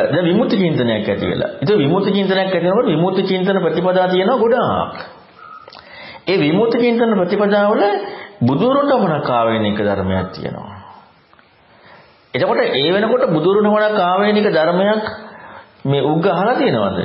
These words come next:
අහලා නැහැ. දැන් මේ සාමුක්කාංශික දේශනාව ඉදිරිපත් කරන හැමතැනම ගත්තට පස්සේ සියලු දෙනාටම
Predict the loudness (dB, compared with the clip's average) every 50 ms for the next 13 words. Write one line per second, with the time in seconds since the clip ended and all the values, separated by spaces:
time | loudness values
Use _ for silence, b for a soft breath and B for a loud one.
0 | -6 -8 -12 -18 -18 -18 -10 -8 -6 -4 -2 -2 0 0 0 0 0 0 0 0
1 | 0 0 2 2 2 0 0 0 0 0 0 -2 -2 0 0 0 0 0 -2 -2
2 | 0 0 0 0 0 -2 -2 0 0 0 0 0 0 0 0 0 -2 -2 0 0
3 | 0 2 2 0 0 0 0 -2 -2 -2 0 0 0 0 0 0 0 0 0 0
4 | -2 0 0 -2 -2 -2 -2 -2 0 0 0 0 0 0 0 0 0 0 0